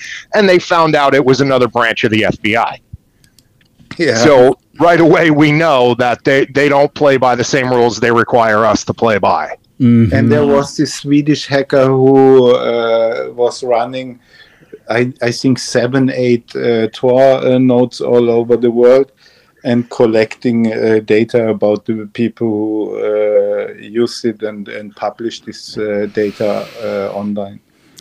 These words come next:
Speaker 3: Yeah.
Speaker 2: So
Speaker 3: And ano-, a-, and, and another thing I wanna, I, I think there's a, i-, is not quite right, and I think poor old Ross has been used as a bit of a scapegoat. I'm not denying that he didn't start it or was involved. Whether he was involved all the way along,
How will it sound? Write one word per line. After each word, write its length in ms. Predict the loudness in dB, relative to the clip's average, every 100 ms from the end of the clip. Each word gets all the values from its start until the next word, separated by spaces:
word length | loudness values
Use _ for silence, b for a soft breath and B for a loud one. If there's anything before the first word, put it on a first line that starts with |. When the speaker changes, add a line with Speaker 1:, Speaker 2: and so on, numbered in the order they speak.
| -6
Speaker 3:
Yeah. 320 | -2 0 -2 -4
Speaker 2:
So 160 | 0 2
Speaker 3:
And 20 |
ano-, 280 | 2 0 -4 B -14 B B
a-, 140 | -6 -4 0
and, 200 | 0 0
and 140 | 2
another 200 | 2 2
thing 160 | 2 2
I 40 |
wanna, 300 | 2 0 -4 -6 -8 -2
I, 280 | 0 0 -2
I 260 | -2 0 0
think 260 | -2 -6 -2
there's 280 | -2 0
a, 180 | 0 -2 -6 -20 -20 _ _ _ _ _ -2
i-, 160 | -2 -2
is 200 | -2 0
not 220 | 0 0 -2
quite 300 | -4 -2 -2
right, 360 | -2 0 -2
and 100 | -2
I 80 | -2
think 460 | 0 -2 -4 -10 -2
poor 280 | 2 2
old 160 | 2 0
Ross 240 | -2 -2 -2
has 100 | -2
been 200 | 0 2
used 280 | 2 0
as 120 | -2 -2
a 40 |
bit 180 | -2 -2
of 100 | -2
a 80 | -2
scapegoat. 600 | -2 -2 -2 -2 0 2
I'm 120 | 2
not 180 | 2 0
denying 420 | 2 4 4 2
that 160 | 2
he 120 | 0 0
didn't 220 | 0 0
start 340 | 0 0 0
it 60 | 0
or 180 | 0 2
was 200 | 2 2
involved. 580 | 2 0 0 -2 -4 -14 B B B
Whether 260 | -2 0 2
he 140 | 2 2
was 140 | 2
involved 480 | 2 2 0 0 0
all 140 | 2
the 100 | 2
way 200 | 2 2
along, 320 | 0 0 -2